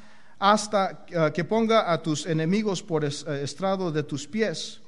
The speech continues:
Lo que nos está dando a entender la palabra de Dios, y lo podemos leer en Colosenses capítulo dos. Vamos al libro de Colosenses. Y este punto va a ser interesante para en-,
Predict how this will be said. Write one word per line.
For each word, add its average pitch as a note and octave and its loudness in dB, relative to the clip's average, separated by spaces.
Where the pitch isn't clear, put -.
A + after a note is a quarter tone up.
Lo F#3+ 2
que A3+ 2
nos A3 0
está C#4 2
dando C4 2
a - 2
entender G#3+ 0
la G#3+ 2
palabra F#3+ 2
de D#3+ 0
Dios, E3+ 0
y E3 0
lo D#3+ 0
podemos F#3+ 0
leer G3 0
en E3+ -2
Colosenses D#3 -2
capítulo D#3+ 0
dos. D3+ 4
Vamos F#3+ 2
al D#3 2
libro D3+ 2
de C#3+ -2
Colosenses. B2+ -6
Y D3 2
este E3+ 2
punto F3 2
va E3+ 4
a - 2
ser E3+ 0
interesante D#3+ -2
para C#3+ -2
en-, C#3 -6